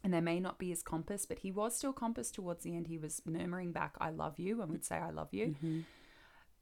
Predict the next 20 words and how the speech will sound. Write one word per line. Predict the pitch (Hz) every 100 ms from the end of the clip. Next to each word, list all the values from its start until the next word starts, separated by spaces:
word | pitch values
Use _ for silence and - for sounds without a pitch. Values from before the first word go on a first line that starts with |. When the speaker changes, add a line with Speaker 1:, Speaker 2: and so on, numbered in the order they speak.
| _
Speaker 1:
Yeah, | 180 156 113 -
this | 185 208 214
is | 185
all | 170
part | 160 156 151
of | 147 147
the |
conversation | - 147 135 143 143 156
we're | 147
leading | 151 143 -
to, | 160
but | 160
I | 160
think | 165 143
it, | - -
it | - - -
did | 151 151
bother | 220 214
him. | 240 277 359 -
Speaker 2:
Mm-hmm. | 170 151 156